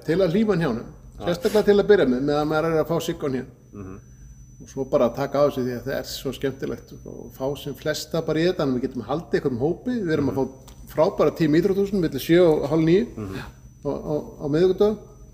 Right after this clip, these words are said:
Speaker 2: Geggjað
Speaker 1: Getur ekki
Speaker 2: staður.
Speaker 1: verið betri. Við, áður en næsti tími fer fram, eftir viku, þá ætla ég að vera búin að finna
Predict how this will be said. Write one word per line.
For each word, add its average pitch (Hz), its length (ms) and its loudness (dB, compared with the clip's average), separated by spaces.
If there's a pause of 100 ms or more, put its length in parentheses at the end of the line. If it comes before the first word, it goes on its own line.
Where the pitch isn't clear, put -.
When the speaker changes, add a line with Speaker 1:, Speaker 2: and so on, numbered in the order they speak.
(520)
Speaker 2:
Geggjað 113 120 -4
Speaker 1:
Getur 151 180 2
ekki 160 100 4
Speaker 2:
staður. 147 160 4
Speaker 1:
verið 131 120 2
betri. 185 340 4
Við, 151 320 -4 (260)
áður 196 200 8
en 190 60 6
næsti 214 240 4
tími 233 160 6
fer 196 120 8
fram, 190 380 4 (180)
eftir 170 160 4
viku, 185 360 8 (560)
þá 156 140 -6
ætla 180 140 6
ég 180 100 10
að 202 40 10
vera 196 140 10
búin 175 160 2
að - 60 -4
finna 170 340 2